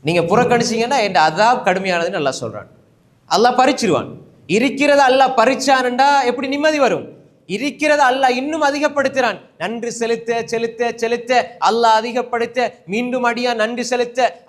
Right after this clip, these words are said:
அல்லாஹ் அதிகப்படுத்த, மீண்டும் அடியான் நன்றி செலுத்த, அல்லாஹ்வுடைய வாதா, "நான் அதிகப்படுத்துவேன்." அடியான் நன்றி செலுத்துவதை விடமாட்டான், அல்லாஹ்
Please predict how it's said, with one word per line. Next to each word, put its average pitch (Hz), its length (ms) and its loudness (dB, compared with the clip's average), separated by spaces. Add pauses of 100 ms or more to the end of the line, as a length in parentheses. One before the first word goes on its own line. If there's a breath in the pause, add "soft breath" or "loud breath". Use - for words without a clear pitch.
அல்லாஹ் 233 120 -4
அதிகப்படுத்த, 240 1000 -2
மீண்டும் 247 380 -4
அடியான் 240 260 -2
நன்றி 226 260 -2
செலுத்த, 247 680 0 (100)
அல்லாஹ்வுடைய 240 560 0
வாதா, 269 380 2
"நான் 247 180 -4
அதிகப்படுத்துவேன்." 240 1160 -4 (540)
அடியான் 196 560 -2 (200)
நன்றி 220 420 -2
செலுத்துவதை 214 680 -4
விடமாட்டான், 214 1000 2 (240)
அல்லாஹ் 208 420 2